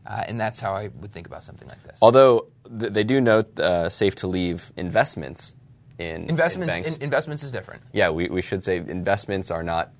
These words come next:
Speaker 2: guaranteed by the F D I C if you have them with
Speaker 1: S I P C.
Speaker 2: bank. Yes.
Speaker 1: There, there's some backing there.
Speaker 2: Right.
Speaker 1: That's not, that, that doesn't back the value of the investment,
Speaker 2: Right.
Speaker 1: but, but it, it backs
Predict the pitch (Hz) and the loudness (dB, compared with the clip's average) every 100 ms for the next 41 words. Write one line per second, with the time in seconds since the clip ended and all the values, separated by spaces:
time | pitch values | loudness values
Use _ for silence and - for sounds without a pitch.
0 | - 87 95 85 - 87 85 80 78 78 | -14 -6 -4 -4 -8 -8 -6 -6 -6 -8
1 | - - - - - 73 - 82 80 78 | -10 -12 -12 -10 -10 -10 -10 -8 -8 -8
2 | 78 78 - 123 120 104 78 - - - | -10 -12 -6 -6 -4 -8 -12 -14 -16 -18
3 | - - - - - - - - - - | -20 -20 -20 -20 -20 -16 -14 -12 -16 -16
4 | 98 - - - - 87 85 - 110 101 | -16 -16 -20 -20 -16 -12 -10 -10 -6 -4
5 | 101 104 101 95 - - 131 123 147 156 | -4 -6 -8 -8 -8 -4 -2 0 2 2
6 | - 143 131 - 127 123 139 147 143 135 | 0 -4 -4 -4 -6 -2 -2 -2 -4 -4
7 | 131 123 120 110 127 156 147 123 107 98 | -4 -4 -8 -2 -2 -2 -2 -4 -6 -10
8 | 92 85 - 90 90 - 113 110 123 120 | -12 -12 -14 -6 -6 -4 -6 -6 -4 -2
9 | 117 - 107 107 104 104 - | -2 -6 -8 -2 -2 -2 -8